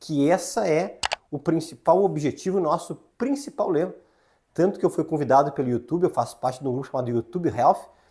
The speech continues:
que são os médicos escolhidos, selecionados do mundo todo pra trazer informação com credibilidade. São os médicos que eles indicam pras pessoas poderem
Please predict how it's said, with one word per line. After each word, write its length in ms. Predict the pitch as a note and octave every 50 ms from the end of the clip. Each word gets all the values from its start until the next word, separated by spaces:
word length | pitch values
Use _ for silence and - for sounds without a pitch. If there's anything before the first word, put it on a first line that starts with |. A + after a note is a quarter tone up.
| _ _ _ _ _
que 80 | - -
são 160 | - D3 D3+
os 140 | D#3 B2 A2+
médicos 720 | B2+ C3 C3+ D3+ F3 E3+ - - - D3 B2 - - -
escolhidos, 480 | C3+ - - - C3 A#2 C#3 D#3+ D#3
selecionados 500 | - - C3 B2+ B2+ - A#2+ C3+ D#3 D3+
do 160 | C3 C3+ D3+ D3+
mundo 480 | D3+ D#3+ F3 F3+ G#3+ C#4 D4+ C4+ A#3+
todo 420 | - - E3+ F3 G3+ G#3+ G3+ - - - _ _ _ _ _ _ _ _ _ _ _ _ _ _ _ -
pra 400 | F#3+ F#3+ G#3 G3 F3+ - - - _ _ _ _ _ _ _ _ _ _ -
trazer 320 | - G3 F3+ D3 B2 F3
informação 580 | G3+ G3 - G3+ F#3 F3 D#3+ D#3+ - - F#3+ G#3
com 220 | G3+ - G#3 G3
credibilidade. 720 | F#3+ - G3 F#3+ F#3 G#3+ G3 A3+ A3+ F#3 G3+ G#3+ G#3+ G#3
São 160 | - - A#3 C4
os 100 | B3+ A3+
médicos 280 | A3+ A3+ A#3 A#3 -
que 40 | -
eles 220 | B3 B3+ G#3+ G3+
indicam 560 | A3+ C#4 C#4+ C#4+ C#4+ A3 C4 C4+ - D4+ D4 - - - - _ _
pras 160 | - A#3 A#3
pessoas 720 | A#3 - G4 - - - G3+ G#3 A3+ A#3 A3+ - - - _ _ _ _ _ _
poderem 600 | - A#3+ G#3+ D3 D3 E3 F3+ - - A#3+ - -